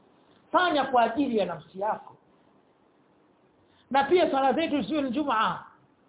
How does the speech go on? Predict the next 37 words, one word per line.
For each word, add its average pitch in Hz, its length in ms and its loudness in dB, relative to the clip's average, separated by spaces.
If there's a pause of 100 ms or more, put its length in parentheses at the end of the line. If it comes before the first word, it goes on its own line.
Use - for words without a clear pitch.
(520)
Kuna 254 200 4
wengine 285 340 2
alhamdulillah 285 720 0
leo 294 180 4
ndo 294 100 -2
utamuona 277 640 -2 (180)
mpaka 302 280 2
Ijumaa 285 300 0
inayokuja 277 600 0
sala 254 260 2
ni 220 100 -4
muda 220 200 0
gani? 226 200 0 (1600)
Sana 269 200 0
imezidi 247 300 0
dakika 247 220 -4
kumi. 190 360 -10 (1200)
Tuna 220 200 -2
sala 247 220 4
tano 254 320 0
sisi, 214 200 -6
kumi 262 300 -4
mara 247 200 0
tano 247 220 -2
ni 233 80 -4
hamsini. 240 480 -6 (800)
Katika 214 320 0
siku 254 180 -4
nzima 262 260 2
tuna 262 100 -2
dakika 254 200 2
elfu 233 200 -2
moja 262 280 2
mia 247 160 0
nne 254 140 0
na 240 120 0
arobaini. 247 520 -2